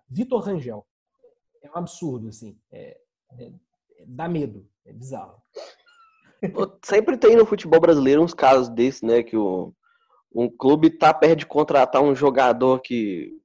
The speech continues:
Speaker 2: fu-, no futuro virou um puta jogador, mas ele sempre escolhe o, o jogador que é trezentas vezes pior, né?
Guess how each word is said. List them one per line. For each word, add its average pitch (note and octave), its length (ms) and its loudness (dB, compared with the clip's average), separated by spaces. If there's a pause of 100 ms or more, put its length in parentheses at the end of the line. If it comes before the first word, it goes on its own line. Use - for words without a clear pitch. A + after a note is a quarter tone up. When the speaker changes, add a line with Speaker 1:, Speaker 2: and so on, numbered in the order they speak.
(560)
Speaker 2:
fu-, D4 160 -8
no C#4 100 0
futuro E3+ 480 0
virou D#3 220 4
um D3+ 100 -4
puta F3 240 0
jogador, D#3 640 4
mas F3 240 0
ele F3 120 0
sempre G3+ 340 0
escolhe G3+ 400 4
o, F#3 280 2 (160)
o D#3+ 160 -2
jogador D#3+ 240 4
que F3 80 -2
é F3 40 -4
trezentas F#3 360 2
vezes F3+ 160 2
pior, C#3 240 4
né? C3+ 120 0